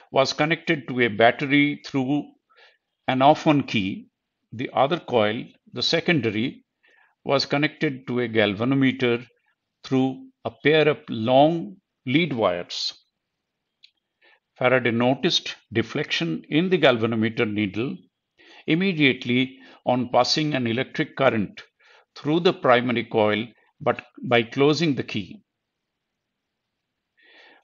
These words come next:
The needle oscillated for a while and then settled in its original position. On disconnection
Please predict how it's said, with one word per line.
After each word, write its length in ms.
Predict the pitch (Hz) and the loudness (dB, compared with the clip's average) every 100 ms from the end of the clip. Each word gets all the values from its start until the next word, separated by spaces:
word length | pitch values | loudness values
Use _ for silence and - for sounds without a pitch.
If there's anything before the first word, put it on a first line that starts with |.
| - | -2
The 100 | 190 | 2
needle 400 | 190 180 190 - | 2 2 0 0
oscillated 600 | 143 - 151 147 147 123 | 0 0 0 0 -2 -2
for 220 | 120 104 | 2 2
a 60 | 87 | 2
while 420 | 101 113 180 208 - _ _ _ _ _ _ _ _ _ _ _ _ _ - | 2 2 0 -8 -18 _ _ _ _ _ _ _ _ _ _ _ _ _ -2
and 220 | 175 160 | 0 2
then 140 | 151 | 2
settled 460 | 139 - 139 120 92 - _ _ _ _ _ _ _ _ _ _ | 2 2 0 -2 -6 -10 _ _ _ _ _ _ _ _ _ _
in 160 | 131 131 | -2 -2
its 240 | 123 - - 120 | -2 -8 -4 0
original 540 | 117 131 131 143 147 147 | 2 2 0 0 -2 -2
position. 580 | 123 107 113 - 85 _ _ _ _ _ _ _ _ _ _ _ _ _ _ _ _ _ _ _ _ _ _ _ _ _ _ _ _ _ - | -4 -2 -4 -6 -12 _ _ _ _ _ _ _ _ _ _ _ _ _ _ _ _ _ _ _ _ _ _ _ _ _ _ _ _ _ 0
On 160 | 139 | 2
disconnection 920 | 135 - - 202 208 - 139 139 - | 2 0 0 0 0 0 0 -2 -6